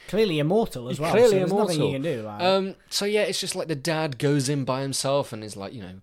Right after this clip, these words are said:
Speaker 2: couple minutes past, and you're like, "Well, he's dead." And then they go in together, like, together, both of them together. It was just like, "Yeah, fine,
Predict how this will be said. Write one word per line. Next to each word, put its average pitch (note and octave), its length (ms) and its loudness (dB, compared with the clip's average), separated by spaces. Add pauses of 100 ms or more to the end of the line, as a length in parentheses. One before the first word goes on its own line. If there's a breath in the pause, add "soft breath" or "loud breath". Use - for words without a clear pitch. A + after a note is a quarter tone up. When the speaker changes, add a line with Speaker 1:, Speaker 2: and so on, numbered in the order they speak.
Speaker 2:
couple G#2 220 -12
minutes G2+ 220 -8
past, - 280 -10
and F#2 100 -12
you're F2+ 100 -8
like, - 60 -18
"Well, D2 120 -10
he's G#2+ 140 -8
dead." E2+ 400 -12 (500)
And G2+ 140 -8
then F#2+ 100 -6
they F#2+ 160 -4
go F2 300 -4
in E2+ 240 -10
together, E2+ 460 -10
like, F2 180 -10
together, F#3 360 -2 (140)
both D#3 240 -2
of B2+ 160 -8
them F#2+ 140 -12
together. - 260 -6
It A2 60 -12
was C3 100 -12
just - 140 -10
like, A2+ 160 -8
"Yeah, C#3+ 180 2
fine, - 320 -10